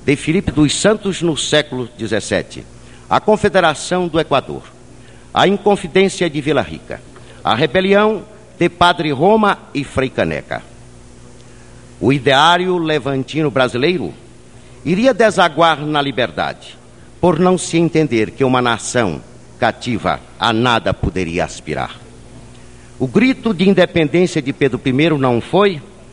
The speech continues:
evidentemente, uma atitude pacificamente aceita, dadas as manifestações sediciosas de núcleos fanáticos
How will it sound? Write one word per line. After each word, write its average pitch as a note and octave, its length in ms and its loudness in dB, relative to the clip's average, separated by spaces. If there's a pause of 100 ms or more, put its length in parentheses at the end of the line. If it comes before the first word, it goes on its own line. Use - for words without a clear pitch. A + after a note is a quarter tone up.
(120)
evidentemente, B2 1000 0 (680)
uma G#3+ 220 6
atitude A3 560 -4
pacificamente E3+ 960 0
aceita, G2+ 560 -2 (640)
dadas C#3 520 2
as - 60 -14
manifestações A#2 960 -2
sediciosas G2 1000 -2 (500)
de D#3 180 2
núcleos G#3+ 640 0
fanáticos D#3+ 1000 -2